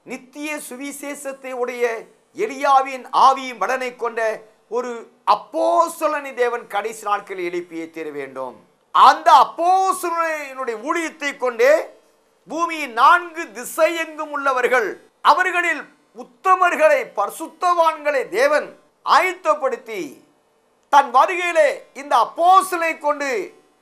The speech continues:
ஆயத்தப்படுத்தி தன்னோடு சேர்த்து கொள்ளும்படியான சித்தம் அவர் கொண்டிருக்கிறபடியினால் மத்த எட்டு பதினொன்று படி, "அநேகர் கிழக்கிலும் மேற்கிலும் இருந்து வந்து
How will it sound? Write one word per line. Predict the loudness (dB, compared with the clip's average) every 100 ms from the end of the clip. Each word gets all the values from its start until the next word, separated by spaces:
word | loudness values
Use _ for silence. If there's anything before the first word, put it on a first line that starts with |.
| _
ஆயத்தப்படுத்தி | 2 4 4 -2 -2 0 0 -4 -8 -8 -8 -10 -14 _
தன்னோடு | -4 -2 0 -2
சேர்த்து | -2 4 4 2 -8
கொள்ளும்படியான | -8 -4 -4 -4 -6 -2 0 -2 -6 -8
சித்தம் | -6 -6 4 4 4 -4 -16 -2
அவர் | 0 0
கொண்டிருக்கிறபடியினால் | -2 -4 -4 -4 -2 0 0 -2 2 4 4 2 -14 _ _ -20
மத்த | -18 -12 -8
எட்டு | -8 -10 -12
பதினொன்று | -8 -8 -8 -10
படி, | -10 -10 -10 _ _ _
"அநேகர் | -20 -20 -16 -14 -14 -14 -12 -8 -4 -4 -8 _ _ _ _ _
கிழக்கிலும் | 0 2 2 0 -2 -2 -2 -8 _ _ _ _ _ _ 4
மேற்கிலும் | 6 6 2 -6 -6 -4
இருந்து | -6 0
வந்து | 0 0 -6 -6 -10